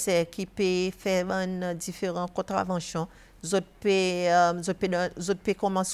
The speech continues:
Speaker 1: konsey sa ban di moun pou zot pa fè ban aktivite.
Speaker 2: Hmm, sèlman zot pa pe ale Eden Island pou le moman.
Speaker 1: Eden Island, euh, nou ofisye y ale pou le moman.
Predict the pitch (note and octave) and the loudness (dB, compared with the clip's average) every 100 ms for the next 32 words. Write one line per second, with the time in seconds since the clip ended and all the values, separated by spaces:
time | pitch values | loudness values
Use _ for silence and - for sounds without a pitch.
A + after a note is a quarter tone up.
0 | - F#3+ - F3 E3 E3+ E3+ E3 E3 D#3 | -4 -4 -4 -6 -6 -6 -6 -6 -8 -8
1 | D#3+ G#3 E3 - D3 - D#3 C#3+ D#3 - | -10 -10 -10 -10 -12 -10 -8 -8 -10 -14
2 | - D#3+ - - - - - G3 F3 - | -16 -16 -14 -14 -14 -20 -16 -12 -12 -8
3 | G3 F#3+ B3 A3 B3+ G#3 G3+ G3 F#3+ F3+ | -6 -2 2 2 4 4 4 2 2 2
4 | E3 E3+ F#3+ F3 E3 C#3+ G3+ G3 G3 F#3+ | 0 -2 -6 -4 -4 0 6 8 8 6
5 | F#3+ G#3 A3 - - G#3 G3+ A3 A3+ - | 6 2 -2 0 2 4 6 6 6 4
6 | A3 - F3+ F3 D#3+ D#3 D#3+ D#3 D#3 C#3+ | -2 -2 0 2 0 -2 -4 -4 -4 -6